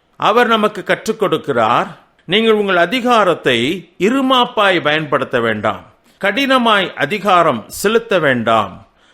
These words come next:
அதுதான் பரிசுத்த வேதாகமம் நமக்கு கொடுக்கிற கட்டளையாக இருக்கிறது. நீங்கள் எப்படிப்பட்ட அதிகாரமுடையவர்களாய் இருந்தாலும் கூட, தேவனுடைய பார்வையிலே நீங்கள் அதிகாரம் பெற்றவர்கள்தான்.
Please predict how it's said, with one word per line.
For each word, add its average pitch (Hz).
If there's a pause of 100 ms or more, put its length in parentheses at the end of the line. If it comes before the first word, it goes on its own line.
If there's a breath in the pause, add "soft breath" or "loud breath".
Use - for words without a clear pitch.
(120 soft breath)
அதுதான் 220
பரிசுத்த 202
வேதாகமம் 147 (240 soft breath)
நமக்கு 208 (180)
கொடுக்கிற 185
கட்டளையாக 170
இருக்கிறது. 110 (280 soft breath)
நீங்கள் 196
எப்படிப்பட்ட 202
அதிகாரமுடையவர்களாய் 170
இருந்தாலும் 147
கூட, 123 (300)
தேவனுடைய 220
பார்வையிலே 160 (140)
நீங்கள் 143
அதிகாரம் 196
பெற்றவர்கள்தான். 160